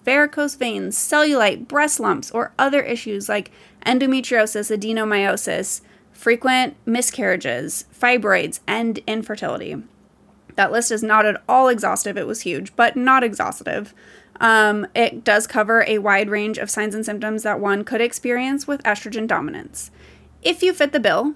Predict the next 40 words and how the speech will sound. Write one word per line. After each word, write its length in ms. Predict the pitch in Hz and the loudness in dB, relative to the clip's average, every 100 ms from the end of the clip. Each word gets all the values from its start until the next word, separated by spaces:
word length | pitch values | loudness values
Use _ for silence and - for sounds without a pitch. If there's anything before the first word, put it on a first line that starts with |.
| - | -8
keep 220 | - - | -12 -6
listening. 460 | 269 - - 226 226 _ _ _ - | -6 -4 -8 -8 -14 _ _ _ -8
And 140 | 240 214 | -6 -2
if 80 | |
you 80 | 277 | 0
don't, 360 | 202 180 254 - | 2 2 -2 -8
keep 180 | - 220 | -10 -6
listening 300 | 202 233 247 | -6 -4 -2
anyways, 360 | 190 359 226 - | -2 0 -2 -6
because 220 | 240 233 | -6 -4
it's 160 | 254 | 0
interesting. 460 | 339 285 - - 208 _ _ _ _ _ _ _ _ _ _ _ _ | 0 -2 -8 -10 -14 _ _ _ _ _ _ _ _ _ _ _ _
The 100 | 262 | -2
term 300 | 285 294 370 | 2 4 4
estrogen 400 | - 233 240 247 | 4 0 -4 -2
dominance 520 | 180 175 196 208 - - - - _ | -2 -2 -4 -6 -8 -14 -20 -20 _
was 160 | 254 254 | 2 2
coined 380 | 262 240 240 | 0 0 2
by 160 | 202 196 | 2 0
Mister 280 | 196 - 190 | 0 -2 0
Robert 400 | 202 233 294 - | 4 4 4 2
E. 120 | 269 | -2
Lee 180 | 247 240 | -2 -2
himself, 460 | 240 - - - | -2 -2 -4 -8
the 80 | 247 | -10
Confederate 560 | 247 247 - 339 349 277 | -6 -2 2 2 2 0
General 500 | 285 277 277 277 269 | 0 0 0 -2 -2
of 140 | 233 | -4
the 100 | 226 | -4
American 460 | 220 214 240 254 247 | -4 -2 -2 -2 -4
Civil 300 | 233 233 208 | -4 -2 -2
War. 320 | 117 - 233 - _ _ _ _ | -4 -8 -10 -16 _ _ _ _
He 160 | - 294 | 2 4
was 100 | 294 | 4
also 240 | 277 302 | 4 0
a 60 | 294 | -2
specialist 520 | 269 262 269 269 - | -2 -2 -2 -2 -4
in 180 | 233 240 | -4 -4
women's 280 | 214 214 - | -4 -6 -8
hormones. 460 | - 67 - - | -10 -8 -10 -14